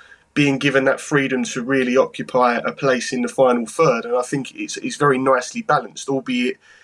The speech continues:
we still are sort of searching for that extra man in midfield that, that can be a guaranteed starter in between those two. We've sort of gone with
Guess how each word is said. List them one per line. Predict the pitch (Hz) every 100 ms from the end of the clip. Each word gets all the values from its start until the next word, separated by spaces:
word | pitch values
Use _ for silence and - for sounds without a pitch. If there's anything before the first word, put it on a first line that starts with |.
| _ _ _ -
we | 123
still | - 143 127
are | 123
sort | 120 -
of | 113
searching | - 127 - 123 113
for | 127
that | 117 131
extra | - - 123
man | 131 131
in | 123 120
midfield | 120 - 123 117 117
that, | - -
that | -
can | 123
be | 127 123
a |
guaranteed | - 127 117 - 120 113
starter | - 127 123 120
in | 120
between | 113 - - 123 120
those | 117 110 -
two. | - 127 110 - -
We've | 120
sort | - -
of | 117
gone | 131 123
with | 120 113